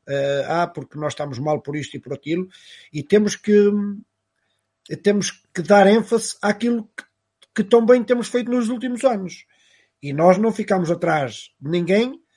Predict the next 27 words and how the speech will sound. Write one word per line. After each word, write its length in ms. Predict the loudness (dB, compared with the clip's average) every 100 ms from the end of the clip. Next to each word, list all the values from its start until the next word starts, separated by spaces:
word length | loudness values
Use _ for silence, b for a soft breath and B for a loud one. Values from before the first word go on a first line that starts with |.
| _ _ 4
com 280 | 4 6 0
os 80 |
recursos 340 | 0 -2 -2 -4
que 140 | -6
temos. 520 | 2 2 2 -8 -16 _ _ _ _ _ _ _ _ _ _ -6
Eu 180 | -4 0
relembro 440 | 2 2 2 -4
que 200 | -4 4
há 180 | 4 4
equipas, 600 | 0 -2 -4 -4 -10 -12 -20 b b b -8
eh, 540 | -4 -2 -2 -4 -6 -8
que 60 |
praticam 520 | 0 0 2 -2 -2 -4
um 120 | 0
bom 220 | 4 4
futsal, 600 | 2 -6 -4 -4 -4 -8 b b _
com 200 | 2 4
orçamentos 840 | 2 2 0 0 0 -6 -16 -18 _ _ _ _
baixos, 720 | 0 8 8 6 0 -10 -14 -20 _ _ _
eh, 360 | -2 0 2 0
que, 140 | 0 -12 -14 0
que 440 | 4 4 4 0
se 100 | -2
conseguem 500 | -2 -2 0 0 0 0
reunir 600 | 0 2 2 2 0 -8 b b b
de 120 | -8
pessoas, 640 | -8 0 4 4 4 -4